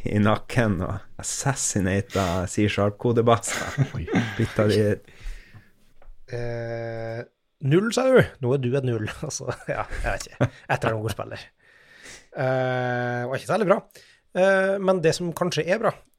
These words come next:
Speaker 3: er at vi avslutter episoden her. Eh, og som Christian sa, ehm, Scott Aulaskin burde hatt, fått mer plass, og da er vi spent på å gi han mer plass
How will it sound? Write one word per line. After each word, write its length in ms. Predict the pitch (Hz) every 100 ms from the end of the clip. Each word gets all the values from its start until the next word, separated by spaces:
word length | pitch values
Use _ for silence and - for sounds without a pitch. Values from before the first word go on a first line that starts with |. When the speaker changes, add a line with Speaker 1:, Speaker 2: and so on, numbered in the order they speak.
| _
Speaker 3:
er 140 | 131
at 100 | 127
vi 80 | 131 123
avslutter 500 | 117 98 101 104 101
episoden 240 | 101 110
her. 140 | 156 - _
Eh, 440 | - 120 120 120 120 127
og 640 | 123 123 123 123 120 120
som 300 | 117 120 120 117
Christian 480 | 123 110 107 104
sa, 220 | 98 120 151 160 - - -
ehm, 960 | 110 110 110 107 107 107 107 107 107 107
Scott 480 | - - 123 - - -
Aulaskin 680 | 110 110 - 131 143 143 127
burde 160 | 113 107
hatt, 240 | 104 -
fått 240 | - 104
mer 240 | 107 104 104
plass, 360 | 151 180 - - _ - - -
og 120 | 120
da 80 | 117
er 120 | 127
vi 60 | 135
spent 320 | - 123 120
på 140 | - 113
å 80 | 117
gi 140 | 113
han 100 | 101
mer 220 | 110 104
plass 220 | 110 104